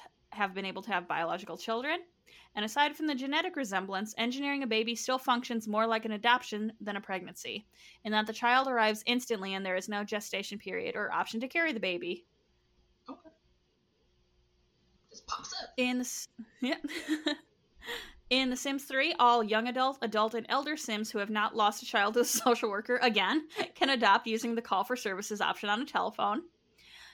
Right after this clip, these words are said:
Speaker 1: If the Sim who calls the adoption agency is married, their partner will be considered the co-parent of the adopted child and will receive a line on the family tree.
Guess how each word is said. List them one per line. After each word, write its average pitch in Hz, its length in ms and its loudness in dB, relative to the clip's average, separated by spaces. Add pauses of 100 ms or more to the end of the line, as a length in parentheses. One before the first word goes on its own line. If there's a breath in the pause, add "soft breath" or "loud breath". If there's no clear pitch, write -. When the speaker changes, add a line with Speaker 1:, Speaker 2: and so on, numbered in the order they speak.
(140 loud breath)
Speaker 1:
If 240 140 4
the 240 60 -2
Sim 262 240 -2
who 269 80 0
calls 320 300 4
the 320 80 -2
adoption 254 360 4
agency 226 420 2
is 208 120 0
married, 247 400 4
their 220 100 0
partner 214 360 0
will 208 100 -2
be 208 100 -4
considered 214 380 -6
the 214 80 -6
co-parent 254 520 0
of 214 140 -6
the 202 100 0
adopted 170 320 -4
child 185 420 0
and 214 120 -6
will 220 120 -4
receive 294 340 -4
a 320 60 0
line 233 380 0
on 208 160 -2
the 214 60 -6
family 185 360 -4
tree. - 340 -8